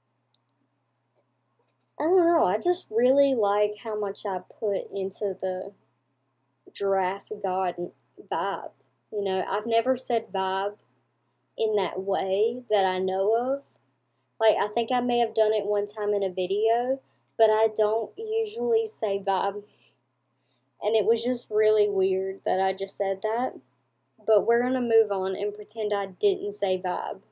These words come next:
okay? So now there's the alt place doors and windows, like I said. So I would have made it a little bit different if I had that option.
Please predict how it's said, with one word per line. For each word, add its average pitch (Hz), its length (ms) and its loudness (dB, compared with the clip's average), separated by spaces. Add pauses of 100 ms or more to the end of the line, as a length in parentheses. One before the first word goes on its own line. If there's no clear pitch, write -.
(160)
okay? 196 380 -8 (1000)
So 226 680 4 (540)
now 254 720 0
there's 220 280 2
the - 100 -2
alt 175 240 -2
place 190 360 -4
doors 233 840 0
and 202 160 0
windows, 220 560 0
like 190 360 -6
I 175 100 -6
said. 214 540 -2 (460)
So 220 480 4
I 220 140 0
would 226 300 4
have 269 180 2 (540)
made 208 400 0
it 208 300 0
a 202 120 -4
little 196 280 -2
bit 190 220 -4
different 196 800 -8 (640)
if 214 240 -2
I 202 160 -4
had 202 220 -4
that 180 220 -4
option. 277 680 -6